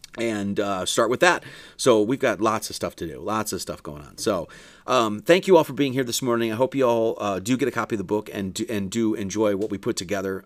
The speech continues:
Um, we're really proud of it. And, uh, I, I just think that the, uh, hopefully the kids will like it. So, um, awesome. Thank you guys so much. We love you so much. We appreciate every, every single one of you so,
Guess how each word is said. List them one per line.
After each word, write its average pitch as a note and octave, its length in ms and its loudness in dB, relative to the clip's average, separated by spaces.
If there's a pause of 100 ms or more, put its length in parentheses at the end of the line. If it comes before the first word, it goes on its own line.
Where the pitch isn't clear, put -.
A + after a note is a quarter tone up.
Um, E2+ 460 -8 (260)
we're B2 120 2
really A#2+ 180 4
proud A#2 240 0
of G#2 60 -4
it. A2 160 -4 (240)
And, G2 580 0
uh, F2+ 380 -6 (180)
I, G2 240 -6
I F#2+ 100 -6
just F#2+ 220 -6
think G2+ 200 -4
that F#2 180 -4
the, F#2 280 -6
uh, F#2+ 120 -4
hopefully C3 320 4
the G2+ 100 -2
kids G#2 240 0
will G2 80 0
like F2 240 -2
it. E2+ 240 -8
So, F2+ 460 -2 (420)
um, F2+ 400 -6 (240)
awesome. F#2+ 300 -2 (100)
Thank C3 220 2
you A2+ 40 -2
guys G2+ 200 0
so A2+ 120 0
much. G2 200 -4
We B2+ 80 2
love A2+ 200 2
you F#2+ 100 -4
so G2+ 200 -2
much. E2+ 260 -10
We A#2 120 2
appreciate G#2+ 440 -2
every, G2 200 -4 (160)
every G#2+ 180 -2
single F#2 380 -4
one F2 160 -6
of D#2+ 100 -10
you D#2 160 -8
so, F#2 440 -4